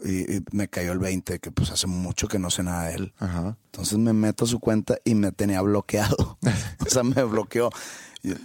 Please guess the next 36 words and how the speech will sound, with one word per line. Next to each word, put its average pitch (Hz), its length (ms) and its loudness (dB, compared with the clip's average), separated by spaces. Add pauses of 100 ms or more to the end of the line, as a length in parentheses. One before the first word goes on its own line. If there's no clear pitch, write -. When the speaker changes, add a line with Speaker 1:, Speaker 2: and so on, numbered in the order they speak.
(140)
Speaker 1:
y 107 40 0
yo, 95 200 -2
"Ah, 120 140 -4
mira", 131 240 0
y, 95 420 -2
y 107 40 -4
pongo 104 340 0
en 110 60 2
el 107 100 -2
Twitter, 101 340 2 (140)
"¿Qué - 100 0
onda 110 240 2
que 120 120 0
este 117 200 2
güey 113 160 4
me 120 140 4
bloqueó?" 107 580 0 (120)
De 90 180 0
que 98 80 0
Speaker 2:
Ujú. 104 100 2
Speaker 1:
no 98 40 2
aguanta 107 840 2 (520)
comentarios 92 680 0
de 90 80 -6
fans. 85 520 -4
Speaker 2:
¿Tú 120 100 4
nunca 139 240 2
bloqueas 123 420 0
a 131 60 0
nadie? 123 340 0 (200)
Speaker 1:
Yo 98 160 0
nunca 98 240 0
bloqueo 98 280 2
a 95 40 2
nadie. 87 320 -4
Speaker 2:
Ok. 98 160 0